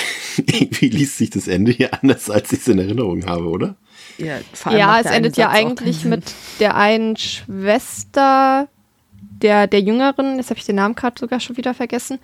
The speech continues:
Speaker 1: Lissy? Was ist Lissy?
Speaker 2: Lissy, ja.
Speaker 3: Ja, genau, die ja dann auch quasi in psychiatrischer, psychotherapeutischer Behandlung ist und dann eine Traumatherapie macht und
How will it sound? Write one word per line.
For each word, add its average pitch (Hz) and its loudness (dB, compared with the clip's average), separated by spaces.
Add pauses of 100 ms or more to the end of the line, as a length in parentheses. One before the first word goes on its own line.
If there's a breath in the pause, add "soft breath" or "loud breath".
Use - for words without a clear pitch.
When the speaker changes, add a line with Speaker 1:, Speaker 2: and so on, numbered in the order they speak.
Speaker 1:
Lissy? 202 4
Was 123 -2
ist - -2
Lissy? - 2
Speaker 2:
Lissy, 180 -2
ja. 170 -4 (280)
Speaker 3:
Ja, 226 4
genau, 220 4
die 214 -4
ja 214 6
dann 208 4
auch 220 4
quasi 214 2 (500)
in 208 0
psychiatrischer, 208 2
psychotherapeutischer 214 0
Behandlung 214 0
ist - -4
und 190 -2
dann 202 4
eine 202 2
Traumatherapie 202 2
macht 202 2
und 202 0